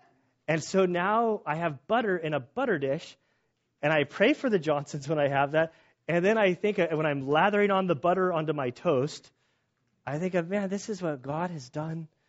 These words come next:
to me with his grace and his kindness." That wasn't in my notes 'cause I don't have notes, so I have freedom just to sort of, okay, where are we at here? Um, verse eight, verse nine, "The Lord is good to all." I love this.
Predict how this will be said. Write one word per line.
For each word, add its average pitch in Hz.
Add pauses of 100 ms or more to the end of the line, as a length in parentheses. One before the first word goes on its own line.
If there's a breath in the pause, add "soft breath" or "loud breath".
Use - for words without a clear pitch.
(520)
to 127
me 139 (160)
with 120
his 123
grace 180
and 123
his 117
kindness." 208 (1300)
That 127
wasn't 147
in 220
my 185
notes 120
'cause 123
I 131
don't 143
have 185
notes, 110
so 117
I 113
have 123
freedom 143
just 110
to 117
sort 120
of, 117 (1500 loud breath)
okay, 117
where 120
are 123
we 113
at 110
here? 110 (600)
Um, 123 (100)
verse 143
eight, 131
verse 139
nine, 135
"The 127
Lord 151
is 127
good 135
to 135
all." 127
I 127
love 135
this. -